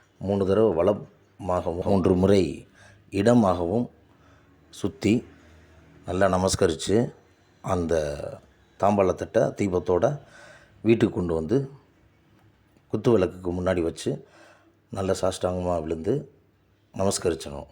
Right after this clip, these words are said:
இதுதான் இதோட முறை. இதை கரெக்டா ஃபாலோ பண்ணி செஞ்சீங்க அப்படின்னா உறுதியா உங்க கோரிக்கை நிறைவேறும். அடுத்த வீடியோல வந்து இன்னும் அதீதமான பலன்கள்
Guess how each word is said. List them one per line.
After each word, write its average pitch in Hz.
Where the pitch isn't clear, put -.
இதுதான் 110
இதோட 90
முறை. 82
இதை 82
கரெக்டா -
ஃபாலோ 95
பண்ணி 90
செஞ்சீங்க 90
அப்படின்னா 80
உறுதியா 117
உங்க 87
கோரிக்கை 120
நிறைவேறும். 90
அடுத்த 101
வீடியோல 95
வந்து 87
இன்னும் 117
அதீதமான 113
பலன்கள் 90